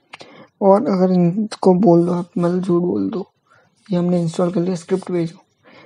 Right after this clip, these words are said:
तो भाई ये कहेंगे कि तुमने install ही नहीं किया। तो अगर हमने install किया नहीं किया तो मैं कैसे मालूम? बहुत लोगों को ऐसे mails आ रहे हैं कि Flipkart, Amazon, Myntra, पता नहीं क्या क्या, Gucci वुची,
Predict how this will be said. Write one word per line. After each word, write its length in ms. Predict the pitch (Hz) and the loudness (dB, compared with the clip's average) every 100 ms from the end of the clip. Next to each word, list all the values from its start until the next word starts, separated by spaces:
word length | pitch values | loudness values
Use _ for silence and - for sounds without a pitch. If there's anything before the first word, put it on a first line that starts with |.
| _ - | _ -4
तो 80 | 190 | 2
भाई 160 | 160 | 2
ये 240 | 180 185 180 | 2 0 0
कहेंगे 340 | 165 214 190 | 0 2 2
कि 80 | 202 | 0
तुमने 260 | 185 185 | -2 -2
install 400 | 175 160 - 175 | -2 -4 -2 0
ही 80 | 170 | 4
नहीं 160 | 160 147 | 4 2
किया। 300 | - 185 165 - _ _ - | -2 -12 -12 -16 _ _ -20
तो 300 | - _ 185 | -20 _ 2
अगर 120 | 190 | 4
हमने 240 | 165 226 | 4 2
install 380 | 185 165 - 202 | 0 -2 0 0
किया 480 | 165 165 156 190 160 | 0 0 0 0 -2
नहीं 280 | 190 165 165 | -2 -2 -2
किया 240 | 190 160 | 0 0
तो 140 | - 196 | 0 -2
मैं 140 | 208 | 0
कैसे 160 | 202 196 | 0 0
मालूम? 280 | 190 185 - _ _ _ - - - - _ 180 | 0 -2 -6 _ _ _ -20 -20 -20 -20 _ -4
बहुत 300 | 160 185 185 | -2 0 0
लोगों 160 | 180 | 0
को 100 | 190 | 0
ऐसे 200 | 190 196 | -2 0
mails 420 | 170 165 175 180 | 0 0 -2 -4
आ 160 | 180 175 | -2 -2
रहे 100 | 175 | -2
हैं 260 | 175 180 190 | -2 -2 -4
कि 340 | - 180 185 _ - _ - | -6 -6 -6 _ -20 _ -4
Flipkart, 580 | 175 165 - 160 160 165 | -4 -4 -4 -2 -2 -4
Amazon, 720 | 175 175 175 202 165 151 156 | -4 -4 -4 -4 -2 0 0
Myntra, 560 | 170 175 180 - 160 165 | -2 -4 -6 -4 -2 -2
पता 200 | 247 175 | -4 -4
नहीं 120 | 170 | -6
क्या 180 | - 196 | -8 -6
क्या, 140 | 170 | -4
Gucci 360 | 170 - 190 190 | -4 -6 -4 0
वुची, 340 | 165 156 - | 0 0 -4